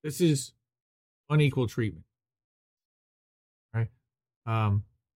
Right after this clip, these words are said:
they're saying that James Woods' ubiquitous presence in argued over Twitter datasets is already a Twitter Files in joke.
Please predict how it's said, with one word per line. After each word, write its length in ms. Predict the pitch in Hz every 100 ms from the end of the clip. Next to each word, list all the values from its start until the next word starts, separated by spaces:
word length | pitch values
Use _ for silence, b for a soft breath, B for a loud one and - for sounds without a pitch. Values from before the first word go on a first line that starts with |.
| _ 147
they're 100 | 135
saying 280 | 175 160
that 200 | 151 139 - _ _ _ _ _ _ _
James 300 | 160 175 165
Woods' 420 | 139 165 151 127 131
ubiquitous 560 | 117 175 180 202 190
presence 500 | - 160 139 147 135
in 200 | - 131 131
argued 320 | 139 147 160
over 200 | 160 165
Twitter 280 | - 156 143
datasets 560 | 117 110 - 110 98
is 140 | 127 -
already 520 | 131 131 127 123 120 - _ _ _ _ -
a 100 | 113
Twitter 300 | - 120 113
Files 380 | 127 113 110 - -
in 180 | 139 117
joke. 260 | 104 78